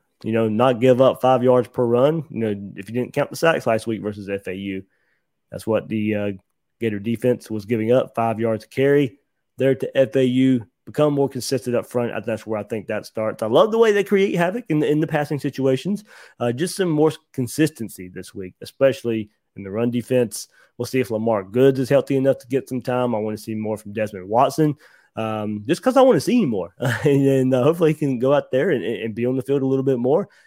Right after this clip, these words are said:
Had a nice d-, beat, had a good play last week where he beat a double team, uh, and, and made the tackle. But I do expect Florida co-, to continue to rotate players in and out,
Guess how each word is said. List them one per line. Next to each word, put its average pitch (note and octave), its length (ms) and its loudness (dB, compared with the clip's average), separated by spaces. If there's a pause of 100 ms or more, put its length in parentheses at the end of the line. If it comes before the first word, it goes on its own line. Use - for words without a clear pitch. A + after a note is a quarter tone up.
Had B2 120 -4
a - 20 -6
nice A2 260 -4
d-, A2 280 -10
beat, B2+ 320 -4 (160)
had E3+ 160 -2
a G2+ 60 -4
good A#2+ 280 -2
play F3+ 180 0
last B2+ 300 -2
week C3 160 -2
where G#2+ 120 -6
he F#2 60 -8
beat B2 180 -4
a B2 40 -4
double A2+ 260 -4
team, B2+ 340 0 (300)
uh, A#2 140 -4
and, A#2+ 200 -2
and B2 180 -2
made B2 140 0
the A2+ 40 -8
tackle. A#2+ 420 -2
But A#2 360 -4 (360)
I A#2 160 -6
do B2+ 280 0
expect A#2+ 480 -2
Florida A#2 260 -2
co-, G#2+ 140 -16 (260)
to B2 140 -6
continue A#2 800 -2
to G2 160 -16
rotate B2 480 -2
players G#2+ 320 -4
in G#2 100 -6
and G2+ 140 -8
out, G2+ 220 -6